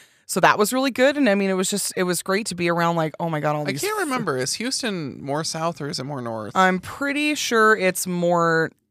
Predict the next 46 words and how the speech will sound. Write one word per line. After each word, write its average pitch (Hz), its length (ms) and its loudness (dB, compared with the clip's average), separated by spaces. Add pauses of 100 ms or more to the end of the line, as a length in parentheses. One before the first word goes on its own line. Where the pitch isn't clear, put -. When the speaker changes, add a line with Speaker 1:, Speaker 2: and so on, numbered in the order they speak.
Speaker 1:
north, 151 1080 -4 (100)
I 151 80 -8
think. - 120 -4 (240)
Speaker 2:
Okay, 117 160 -2
'cause - 140 -4
I 165 60 2
was 165 160 0
gonna 180 220 -4
say 147 240 0
the 117 120 -4
closer 160 340 0
you 131 80 -6
get 120 200 -2
to - 100 -10
the 113 360 0
Gulf 131 240 -2
of 131 60 -8
Mexico. 107 560 -2
Speaker 1:
Right, 131 440 4
right. 139 320 0
Speaker 2:
Yeah. 202 220 -10
Speaker 1:
When 185 160 -2
you 170 60 -2
get 170 140 0
to, 170 80 -4
like, 151 200 0
you 165 120 -4
know, 139 80 -2
Pasadena 139 640 -8
and 135 100 -8
all 123 120 -2
that. 107 180 -2
Speaker 2:
But 151 200 6
Speaker 1:
And - 20 -2
Speaker 2:
it's 151 160 0
Speaker 1:
it's - 40 0
Speaker 2:
also 147 360 4
March, 117 600 -4
or 135 140 -2
was 127 280 0
March. 107 380 -6
Speaker 1:
Yeah. 151 340 -4 (200)
Speaker 2:
So 120 320 -2
I 98 120 -2
don't 123 160 -4
know 104 340 -8